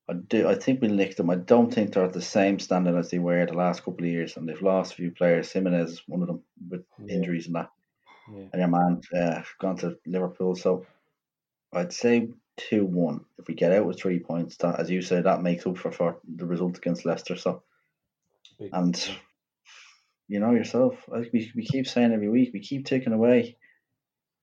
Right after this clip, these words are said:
Speaker 1: Like, we're creeping up that table. You know, there, I'm just looking there. There's Liverpool drawn one all here at the moment.
Speaker 2: One all,
Speaker 1: With West
Speaker 2: is it?
Speaker 1: Brom.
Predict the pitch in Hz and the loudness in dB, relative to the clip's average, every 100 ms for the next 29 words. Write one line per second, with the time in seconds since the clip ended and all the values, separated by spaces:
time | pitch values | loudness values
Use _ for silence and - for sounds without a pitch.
0 | _ _ _ 98 98 90 - - - 87 | _ _ _ -2 -2 -4 -16 -18 -14 -4
1 | - 135 120 113 101 95 - 92 95 107 | 0 0 2 0 0 -2 2 4 2 0
2 | - _ _ - - _ _ _ _ _ | -6 _ _ -20 -20 _ _ _ _ _
3 | _ _ _ _ _ _ _ _ 90 95 | _ _ _ _ _ _ _ _ -4 -2
4 | 107 107 113 98 101 - 110 107 104 113 | 0 2 2 2 -2 -4 -4 0 2 2
5 | 107 117 113 - _ _ _ _ _ _ | 4 0 0 -10 _ _ _ _ _ _
6 | _ _ 107 113 113 117 113 104 110 110 | _ _ 0 2 2 4 4 4 2 2
7 | 98 107 104 113 107 101 95 92 104 101 | 2 2 4 2 2 0 0 0 0 0
8 | 90 - _ _ _ _ _ _ _ 143 | -4 -12 _ _ _ _ _ _ _ -8
9 | 147 190 196 196 208 107 104 110 | -2 2 2 2 2 2 2 0